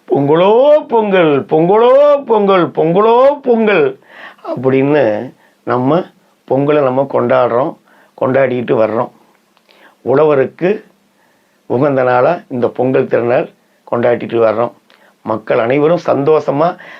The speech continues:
தமிழர்கள் அனைவரும் கொ-, கொண்டாடக்கூடிய பண்டிகையாக பொங்கல் திருவிழா நடந்துகிட்டு இருக்குது. ஆக அந்த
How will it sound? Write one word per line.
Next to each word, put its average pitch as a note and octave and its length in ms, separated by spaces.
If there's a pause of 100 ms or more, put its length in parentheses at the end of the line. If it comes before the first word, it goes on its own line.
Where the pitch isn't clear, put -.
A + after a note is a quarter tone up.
(140)
தமிழர்கள் D3+ 460
அனைவரும் D#3 540 (640)
கொ-, D#3 200
கொண்டாடக்கூடிய C#3+ 640
பண்டிகையாக C3+ 640
பொங்கல் C3 340
திருவிழா B2+ 340 (280)
நடந்துகிட்டு A#2+ 440
இருக்குது. A#2+ 460 (1000)
ஆக B2+ 560 (320)
அந்த C3 360